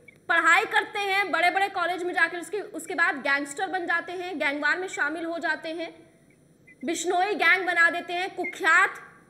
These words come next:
बिश्नोई गैंग जिसमें सात सौ से ज्यादा शूटर बताए जा रहे हैं। इनकी किसी को कोई खबर नहीं होती, कोई action नहीं लिया जाता।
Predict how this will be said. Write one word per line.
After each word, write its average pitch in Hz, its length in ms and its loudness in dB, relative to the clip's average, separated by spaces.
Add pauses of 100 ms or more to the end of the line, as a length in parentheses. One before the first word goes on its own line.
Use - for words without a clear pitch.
बिश्नोई 359 500 0
गैंग 311 480 2
जिसमें 381 240 -6
सात 285 300 -4
सौ 403 140 -10
से 359 260 -4
ज्यादा 262 320 -2
शूटर 359 540 -6
बताए 392 320 0
जा 381 140 0
रहे 370 200 -6
हैं। 262 160 -10 (1000)
इनकी 403 240 0
किसी 415 200 0
को 453 100 0
कोई 440 160 0
खबर 392 320 2
नहीं 403 200 -4
होती, 381 240 -6 (440)
कोई 392 160 2
action 403 380 2
नहीं 392 200 -4
लिया 392 200 4
जाता। 370 400 0